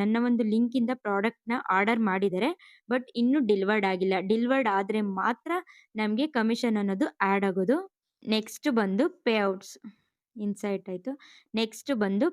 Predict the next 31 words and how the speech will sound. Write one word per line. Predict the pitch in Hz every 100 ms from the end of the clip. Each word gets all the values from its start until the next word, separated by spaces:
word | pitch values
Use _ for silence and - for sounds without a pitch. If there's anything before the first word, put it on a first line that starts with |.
| -
ಪೇಔಟ್ಸ್. | 233 220 190 185 196 - - - _
ಪೇಔಟ್ಸ್ | 254 269 254 240 214
ಅಂದ್ರೆ | 196 220 349 285
ನಿಮ್ಗೆ | 233 226 226
ಯಾವ್ಯಾವ್ದು | 196 208 233 254 233
ಕಮಿಷನ್ | 202 214 247 226 196
ಬಂದಿದೆ, | 185 196 277 226
ಯಾವ್ಯಾವ | 196 220 233
ಕಮಿಷನ್ | 202 214 233 247 214
ಬರ್ಬೇಕು | 202 180 196 202
ಅನ್ನೋದು | 190 185 349 - - _ -
ಈ | 240 233
ಒಂದು | 226 214
ಪೇಜ್ | 208 196 202
ಅಲ್ಲಿ | 254 415 - _ -
ನೋಡ್ತಾ | 214 214 226 220
ಹೋಗ್ಬೋದು. | 208 180 185 202 392 - _
ನಮ್ಮ | 202 214 240 247
ಒಂದು | 226 196
ಲಿಂಕ್ | 214 240 240
ಇಂದ | 240 214 277 311 - 202
ಯಾರಿಗೆ | 202 214 262 247
ನಮ್ಮ | 226 208
ಒಂದು | 208 190
ಪ್ರಾಡಕ್ಟ್ | 196 190 214 - 269 294 _ _ _ -
ಡೆಲಿವರ್ಡ್ | 214 226 240 233 196
ಆಗುತ್ತೋ | 185 180 220 277 339 _ _ - 202
ಅವರು | 233 233
ಮತ್ತೆ | 214 - 285 277
ರಿಟರ್ನ್ | 233 226 226
ಬಂದ್ರೆ | 202 196